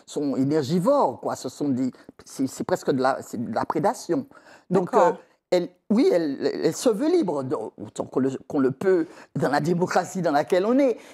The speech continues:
Speaker 1: mais elle a, comme, elle, elle est libre et elle a un goût de la liberté, voilà. Pour
Speaker 2: C'est
Speaker 1: autrui,
Speaker 2: complémentaire.
Speaker 1: c'est complémentaire.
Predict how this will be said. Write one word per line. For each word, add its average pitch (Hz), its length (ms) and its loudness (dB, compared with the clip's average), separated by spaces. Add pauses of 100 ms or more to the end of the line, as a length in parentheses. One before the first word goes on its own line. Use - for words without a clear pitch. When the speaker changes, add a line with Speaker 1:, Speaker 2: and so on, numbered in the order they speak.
(140)
Speaker 1:
mais 254 260 4
elle 175 260 2
a, 277 240 0 (200)
comme, 233 140 0 (880)
elle, - 100 -2 (680)
elle 240 160 2
est 294 80 0
libre 330 280 4 (320)
et 185 120 2
elle 190 100 4
a 202 80 4
un 208 120 -2
goût 165 280 2
de 170 100 -4
la 131 160 -6
liberté, 139 440 -2
voilà. 127 200 -2 (1000)
Pour 294 120 4
Speaker 2:
C'est 269 80 4
Speaker 1:
autrui, 285 140 6 (100)
Speaker 2:
complémentaire. 247 520 6
Speaker 1:
c'est - 160 -2
complémentaire. 165 560 -2